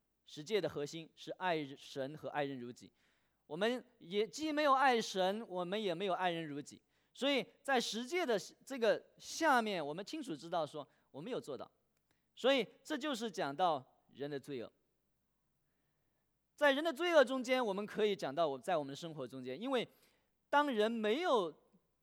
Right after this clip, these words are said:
做，遵守神的律法，人的罪恶明显出来的时候，同时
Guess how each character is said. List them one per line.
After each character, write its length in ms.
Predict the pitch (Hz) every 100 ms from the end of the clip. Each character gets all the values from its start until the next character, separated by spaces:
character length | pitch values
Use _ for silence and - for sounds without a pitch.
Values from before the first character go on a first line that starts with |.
| _ _ _
做， 320 | - 320 269
遵 300 | 202 320 320
守 160 | 220 180
神 120 | 180
的 80 | 202
律 160 | 214 185
法， 280 | 156 131
人 460 | 113 139 185 262 254
的 140 | 214
罪 260 | 180 277 262
恶 60 | 196
明 180 | 226
显 200 | 294 208 160
出 120 | 220
来 100 | 190
的 40 |
时 100 | 175
候， 60 | 175
同 260 | 196 233
时 240 | - 202